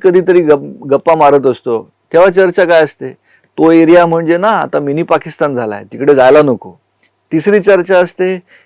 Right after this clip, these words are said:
हे असेच असतात, ते कसे कडवे असतात बघा.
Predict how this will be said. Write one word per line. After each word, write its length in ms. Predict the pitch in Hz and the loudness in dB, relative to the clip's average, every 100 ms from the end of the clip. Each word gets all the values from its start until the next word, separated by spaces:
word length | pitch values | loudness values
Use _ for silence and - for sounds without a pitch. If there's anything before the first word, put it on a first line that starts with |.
| _ - | _ -6
हे 60 | |
असेच 380 | 165 131 - 202 | -2 -2 0 2
असतात, 340 | 208 - 143 117 - _ _ _ _ - | 0 0 -2 -2 -10 _ _ _ _ 0
ते 120 | 170 | 0
कसे 320 | 180 - 233 | 0 -2 -2
कडवे 360 | 226 202 196 208 | 2 4 6 4
असतात 280 | 190 208 185 | 4 2 0
बघा. 340 | 151 131 | 0 -2